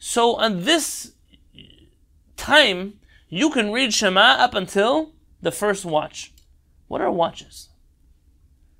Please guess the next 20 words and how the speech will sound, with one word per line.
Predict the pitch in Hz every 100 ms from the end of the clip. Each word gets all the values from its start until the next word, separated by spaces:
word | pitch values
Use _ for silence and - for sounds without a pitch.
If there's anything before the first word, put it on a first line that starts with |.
| _ _
Shlish | - - 202 240 311 302
halayla. | 208 190 175 151 - _ _ _ _ _ _ _ _ -
It's | 233 -
the | 190 202 185 180
third | - - 247 294 330 302
of | 220
the | 180
night. | 180 156 - - - _ _ _ _ _ _ _ _ _ _ _ _ _
Knefaresh | - 208 208 202 214 294 254
bagmara, | 202 190 175 170 180 151 -
like | 170 190
the | 180
Gemara | 175 175 196 233
explains | - - 180 185 208 202
on | - 165
page | 156 165 160 -
three | 175 180
A. | 151 120 _ _ _ _ _ _ _ _ _ _ _ _ _ _ _ _ _ _ _ _ _ _ _ _ _ _ _ _ _ _ _ -
Umisham | 196 196 202 - 254 320 302
ve'elach, | 190 185 175 151 147 -